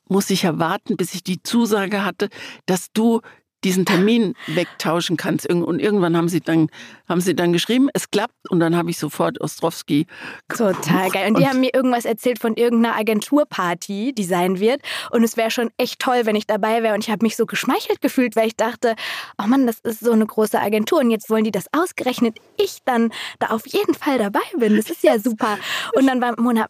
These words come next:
Speaker 2: „Weißt du das jetzt schon?“ <laughs> Und dann, als ich's ausgepackt hab, war ich kurz so, „Oh nein, da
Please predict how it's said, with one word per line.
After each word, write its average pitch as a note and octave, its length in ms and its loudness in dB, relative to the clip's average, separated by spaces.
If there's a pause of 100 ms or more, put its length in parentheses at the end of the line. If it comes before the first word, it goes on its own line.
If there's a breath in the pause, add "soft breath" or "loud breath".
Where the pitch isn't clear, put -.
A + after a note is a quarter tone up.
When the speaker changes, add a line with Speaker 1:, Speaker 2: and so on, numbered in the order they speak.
Speaker 2:
„Weißt F#3+ 360 -6
du - 60 -16
das - 160 -10
jetzt - 220 -4
schon?“ - 140 -2
<laughs> E4+ 520 2
Und D#4+ 200 0
dann, B3+ 240 0 (380 loud breath)
als A#3 180 0
ich's A3+ 140 -6
ausgepackt - 680 -4
hab, D#4 80 -2 (100)
war A#3 100 0
ich A#3 120 -2
kurz B3 260 0
so, B3 140 4
„Oh - 440 -4
nein, E4+ 240 6
da D#4 60 2